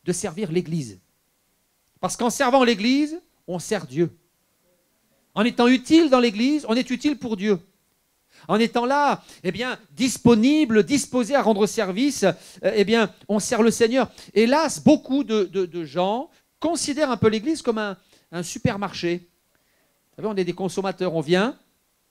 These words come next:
on choisit le produit qui nous va et on, on repart. Moi, je viens, j'ai besoin d'une guérison ce matin, je viens chercher la guérison. Quelqu'un dira, moi je viens et je voudrais une promotion sociale, j'ai besoin que Dieu me, me augmente mon salaire.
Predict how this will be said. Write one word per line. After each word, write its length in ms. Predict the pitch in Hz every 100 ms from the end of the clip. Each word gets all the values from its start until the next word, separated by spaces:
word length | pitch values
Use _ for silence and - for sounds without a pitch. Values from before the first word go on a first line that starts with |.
| _ -
on 60 |
choisit 320 | 143 170 156 165
le 60 |
produit 360 | - 156 143 175
qui 120 | 156
nous 100 | 147
va 340 | 127 185 285 _ -
et 100 | 160
on, 160 | 151 - _
on 100 | 165
repart. 460 | 143 - 101 - - _ _ _ _ _ _ -
Moi, 120 | 180
je 100 | 156
viens, 220 | 139 208
j'ai 140 | 156 143
besoin 320 | 165 143 185
d'une 200 | 151 135
guérison 400 | 214 208 175 175
ce 100 | -
matin, 280 | 143 180 160
je 80 |
viens 280 | 139 165 175 -
chercher 340 | - - 185
la 140 | 165
guérison. 440 | 156 160 151 135 120 _ _
Quelqu'un 280 | - 165 220
dira, 260 | 185 175 220
moi 140 | 196
je 140 | 165 170
viens 320 | 175 233 196
et 100 | 156 _
je 100 | -
voudrais 180 | 170 190
une 100 | 180
promotion 500 | - 220 214 - 233
sociale, 480 | 202 220 - 240 185
j'ai 80 | 175
besoin 300 | 190 185 214
que 100 | 190
Dieu 220 | 147 233
me, 240 | 202 170 - -
me 80 | 156 180 -
augmente 360 | 208 208 214
mon 100 | 202
salaire. 480 | 196 226 233 233 170